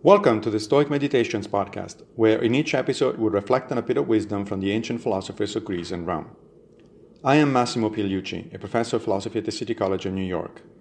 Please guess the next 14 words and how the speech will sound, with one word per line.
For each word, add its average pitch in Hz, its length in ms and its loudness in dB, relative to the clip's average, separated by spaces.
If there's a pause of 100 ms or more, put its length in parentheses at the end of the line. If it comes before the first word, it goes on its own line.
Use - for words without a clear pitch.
and 101 120 -2
I - 20 0
will 98 160 0
guide 110 240 2
you 98 100 0
through 95 180 -4
this 95 180 -2
reading. 92 260 -10 (1400)
Today's 151 320 6
reflections 120 480 0
come 107 200 -2
from 110 160 -2
Marcus 104 340 -2
Aurelius - 540 -4